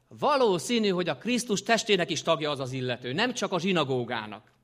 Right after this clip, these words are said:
Ugye érthető röviden ez, ez a különbség. Tehát vagy beleszülettem, és örömöt jelent, vagy fájdalmat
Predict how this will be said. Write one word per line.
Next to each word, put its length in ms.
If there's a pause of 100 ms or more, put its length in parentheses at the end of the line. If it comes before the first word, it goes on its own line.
(340)
Ugye 220
érthető 500
röviden 400
ez, 300
ez 120
a 60
különbség. 760 (2000)
Tehát 500 (1120)
vagy 320
beleszülettem, 840
és 440 (1200)
örömöt 480
jelent, 500
vagy 220
fájdalmat 880